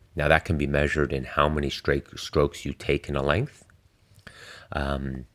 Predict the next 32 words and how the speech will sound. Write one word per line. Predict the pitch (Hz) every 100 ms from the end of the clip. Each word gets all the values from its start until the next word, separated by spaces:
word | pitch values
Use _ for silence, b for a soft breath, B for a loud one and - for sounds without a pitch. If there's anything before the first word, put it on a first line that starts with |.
| _ _ _ _ _ _ - -
that | 80 -
can | 90
be | 76
measured | 71 73 - 71 -
just | 73 -
in, | 80
in | 67 65
your | 64
stro-, | - - - 85
not | 78 87
measured, | 73 69 69 62
but | 73 -
can | - 67 67
be |
felt | 69 - 73 85 -
in | - 80
your | 71 71 65 B B B B B -
reach, | 90 120 - -
in | - 71
your | 69
stroke. | - - 76 107 - - - _ _ B B B B
Remember, | 87 104 107
when | 104
your | 101
freestyle's | 101 - 214 - - 98 82 - -
up | 98 -
in | 80
front | 78 - 71
of | 65
you, | 67
when | 65 73
that | 80 87